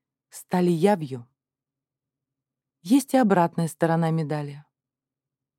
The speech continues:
Любая власть, снимающая многие ограничения, накладывает ограничения. Понимаешь, о чём я? Я в курсе твоего разговора с Аланом".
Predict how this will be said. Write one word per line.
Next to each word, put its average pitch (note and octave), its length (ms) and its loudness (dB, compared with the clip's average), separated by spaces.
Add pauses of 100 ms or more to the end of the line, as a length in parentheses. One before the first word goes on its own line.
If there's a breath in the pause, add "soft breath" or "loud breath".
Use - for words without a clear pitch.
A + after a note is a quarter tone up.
(160)
Любая F#3 460 4
власть, G3 500 -8 (600)
снимающая G3 720 2
многие F3+ 400 0
ограничения, E3 840 -4 (800)
накладывает F3 760 -2
ограничения. C3 800 -8 (1300)
Понимаешь, G3 500 6
о A3 60 -2
чём B3 240 0
я? A#3 180 -6 (1600)
Я A3 200 4
в - 80 -14
курсе A#3 360 -4
твоего D#3 320 2
разговора D#3+ 480 0
с - 120 -8
Аланом". C#3+ 480 -4